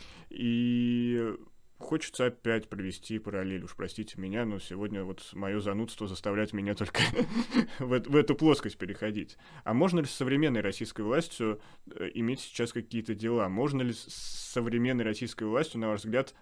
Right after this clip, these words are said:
договариваться, если эти договоры могут принести мир? Или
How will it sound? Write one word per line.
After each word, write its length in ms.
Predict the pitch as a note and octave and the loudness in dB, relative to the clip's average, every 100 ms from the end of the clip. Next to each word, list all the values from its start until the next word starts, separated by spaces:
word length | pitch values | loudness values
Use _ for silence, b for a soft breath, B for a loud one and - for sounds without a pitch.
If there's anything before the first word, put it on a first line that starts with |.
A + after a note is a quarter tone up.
| - | -8
договариваться, 720 | A2+ A2+ A#2 C#3 D3+ B2 - | -2 2 4 4 4 2 -2
если 480 | A2 A2+ - A2+ A2 b b b | -2 0 0 -2 -2 b b b
эти 220 | - A#2 B2 | -4 -2 -2
договоры 720 | A2 B2+ B2+ B2 A#2+ D#3 C3+ | -2 0 4 8 8 8 6
могут 300 | A#2+ A#2+ G#2 | 4 2 -2
принести 420 | A2+ A2+ - B2 | 0 0 0 2
мир? 340 | A2+ A2+ F#2+ - _ _ _ - - - | 4 4 0 -8 _ _ _ -12 -8 0
Или 380 | C#3 D3 C3+ | 4 6 6